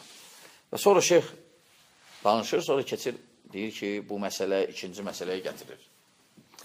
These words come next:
Düzdür, keçirəm, ey qardaşlar, biraz ağır mövzudur, özü, yəni, kitabdır. Kitabdır, yəni, qısa keçək. Hə. Şeyx indi söhbət eləyir, inşallah, yəni, gələn dərslərdə,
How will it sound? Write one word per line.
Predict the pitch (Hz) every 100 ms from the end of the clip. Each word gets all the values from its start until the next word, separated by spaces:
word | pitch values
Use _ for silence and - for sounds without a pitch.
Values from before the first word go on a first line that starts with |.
| -
Düzdür, | 110 104 107
keçirəm, | 110 - 120 107
ey | 113
qardaşlar, | 95 101 90
biraz | 104 104
ağır | 90 98 113 101
mövzudur, | 95 107 101
özü, | 104 - - _ _ _ _ _
yəni, | 85 90 95 95 _ _ _ _ _ _ _ _ -
kitabdır. | - 131 - - - _ _ _ _ _ -
Kitabdır, | - 110 95 71
yəni, | 80 87 -
qısa | - 127
keçək. | 90 - 71 - _ _ _ _ _ _ _ _ _
Hə. | 90 82 69 - - - - - - - - - - - -
Şeyx | - 123 -
indi | 95 104
söhbət | 101 95 98 -
eləyir, | 90 92 - 87
inşallah, | - 82 90 90 - _ _ 82
yəni, | 80 76
gələn | 82 87
dərslərdə, | 82 - 78 76